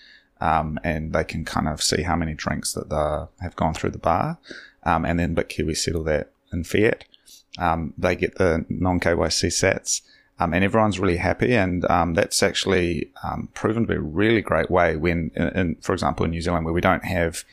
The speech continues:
a huge amount of venues that accept Bitcoin at the moment, that system's worked really well, and people get to use their, their Lightning wallets.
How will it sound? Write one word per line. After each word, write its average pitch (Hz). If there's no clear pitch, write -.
a -
huge -
amount 87
of 82
venues 85
that 80
accept -
Bitcoin 87
at -
the 85
moment, 98
that 98
system's 87
worked 85
really 90
well, 98
and 92
people 104
get 85
to -
use 95
their, 85
their -
Lightning 95
wallets. 90